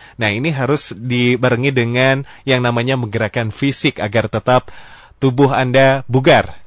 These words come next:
Jadi tetap harus olahraga. Berbicara mengenai olahraga atau menjaga kebugaran tubuh Anda selama pandemi covid sembilan belas akan disampaikan langsung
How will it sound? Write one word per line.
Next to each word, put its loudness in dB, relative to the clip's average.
Jadi 0
tetap 0
harus -2
olahraga. 0
Berbicara 2
mengenai 0
olahraga 0
atau 0
menjaga 0
kebugaran -2
tubuh -2
Anda 0
selama 0
pandemi -4
covid -6
sembilan -6
belas 0
akan -6
disampaikan -4
langsung 0